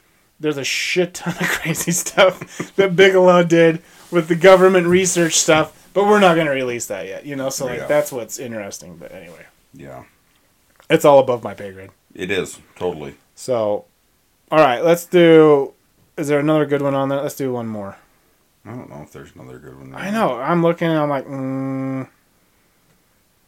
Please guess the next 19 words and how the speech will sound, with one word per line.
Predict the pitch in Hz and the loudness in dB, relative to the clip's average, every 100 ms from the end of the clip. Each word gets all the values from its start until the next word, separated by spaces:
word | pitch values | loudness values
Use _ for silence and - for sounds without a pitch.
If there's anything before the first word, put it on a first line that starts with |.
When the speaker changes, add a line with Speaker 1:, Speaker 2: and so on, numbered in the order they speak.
| _ _ _ _ | _ _ _ _
Speaker 1:
Oh, | 175 175 147 110 - _ _ | 0 2 0 -4 -10 _ _
no, | 165 175 139 120 | -2 -2 -2 -8
this | 170 - | -12 -10
one's | 143 - | -12 -12
true. | - - 185 135 - | -12 -6 -4 -6 -6
Bill | 185 165 | -4 -4
Gates | 165 170 - | -4 -6 -6
is | 117 113 | -14 -12
using | 135 120 113 | -12 -12 -14
covid | - 170 156 147 | -6 -2 -2 -2
nineteen | 139 135 - 151 135 | -6 -8 -8 -8 -6
vaccines | 120 110 127 120 | -8 -10 -14 -16
to | - 147 | -18 -12
implant | 156 147 139 107 | -12 -10 -14 -14
people | - 156 127 | -10 -8 -8
with | 104 113 | -14 -14
locating | 120 139 - - - 143 143 131 | -12 -12 -12 -20 -10 -8 -8 -10
traffic | - - 143 123 139 | -14 -8 -8 -6 -10
microchips. | 131 127 127 - 101 - 73 - | -8 -6 -8 -10 -14 -14 -16 -20